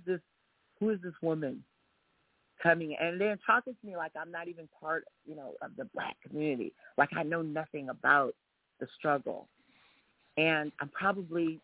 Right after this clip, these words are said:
the visually darkest complexion among all of them, but they're trying to give me an education about my community. And at the other end of the spectrum, I have all of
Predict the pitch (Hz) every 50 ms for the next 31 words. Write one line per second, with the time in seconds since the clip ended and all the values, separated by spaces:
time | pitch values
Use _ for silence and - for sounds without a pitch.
0 | _ - 151 151 147 147 147 143 135 - - _ _ _ _ _ - - 127 123
1 | 180 208 247 254 226 262 269 277 269 269 277 277 277 294 294 - _ _ _ _
2 | _ _ _ _ _ _ _ _ _ _ _ _ _ _ _ _ _ - 123 113
3 | 165 165 170 185 190 - - 214 202 202 196 - - - - - - _ - -
4 | - _ _ - - 170 156 - - - 180 170 - - - - 143 143 139 139
5 | 139 - _ _ _ _ _ - 151 156 160 165 170 170 160 156 - - 147 160
6 | 165 165 156 147 131 _ - 123 - - - _ _ _ _ _ _ _ - 143
7 | 135 - 156 156 - - 190 185 175 175 180 165 - 165 147 143 165 156 143 151
8 | 151 151 156 156 156 - 143 139 - - 139 - - - - - - 147 151 156
9 | - - - 131 131 - 123 123 - 135 135 139 131 120 - - _ _ _ _
10 | _ - 127 123 - - - 127 127 127 127 127 131 - 135 127 - - _ _
11 | _ _ - - - - - - - - 151 165 170 - 170 156 160 185 220 233
12 | 220 190 - 175 180 185 180 175 156 151 147 _ _ _ - 175 190 240 _ -
13 | - 220 196 185 185 175 - 156 165 175 170 185 160 165 - _ _ _ - -
14 | - 214 247 269 277 277 277 269 262 247 220